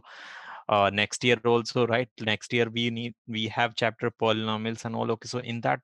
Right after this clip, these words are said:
if you don't understand algebraic expressions now, you will be facing difficulty there. So that's why it is important to learn this chapter clearly.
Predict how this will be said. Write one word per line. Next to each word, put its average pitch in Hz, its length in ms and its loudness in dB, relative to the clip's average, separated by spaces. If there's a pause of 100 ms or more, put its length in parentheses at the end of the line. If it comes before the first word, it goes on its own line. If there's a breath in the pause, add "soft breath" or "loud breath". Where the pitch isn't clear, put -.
(140)
if 117 200 -2
you 123 100 0
don't 131 220 -2
understand 131 560 0
algebraic 117 440 -2
expressions 117 640 -2
now, 117 300 -4 (240)
you 123 160 -4
will 123 120 -2
be 123 120 0
facing 117 340 -4
difficulty 107 460 -2
there. 98 220 -2 (580 loud breath)
So - 120 -8
that's 107 280 0
why 135 60 2
it 123 100 0
is 110 100 0
important 117 640 -2
to 123 60 -2
learn 113 240 0
this 113 160 -2
chapter 110 280 -2
clearly. 107 520 -2